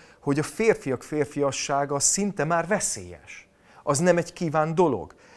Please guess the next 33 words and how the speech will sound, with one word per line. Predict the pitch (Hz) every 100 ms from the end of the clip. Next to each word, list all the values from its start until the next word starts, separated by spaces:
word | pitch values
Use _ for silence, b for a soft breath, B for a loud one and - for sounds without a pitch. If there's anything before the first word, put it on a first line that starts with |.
| B
És, | - 156
és | - 180
vannak, | 214 254 214
akik | - 180
csak | - -
azt | 175 -
mondják, | 160 147
hogy | 143
a |
férfiak | 123 185 185 151 139 151
nem | 147
különbek, | 139 139 120 113 110 -
mint | 113 110
a |
nők. | 117 110
Nincsen | 139 160 120
semmi | 110 135 120
különbség | - 127 110 - 101
a |
kettő | 95 131 - 110
között. | 170 156 147 - -
A |
nő | 160 175
is | 135 156
lehet | 143 110
erős, | 175 160 139 120
pénzkereső, | - 180 151 - 131 120 -
a | 123
férfi | - 143 135
meg | 113
maradhat | 123 123 104 110
otthon | 127 123 117 113
gyesen, | 180 - 139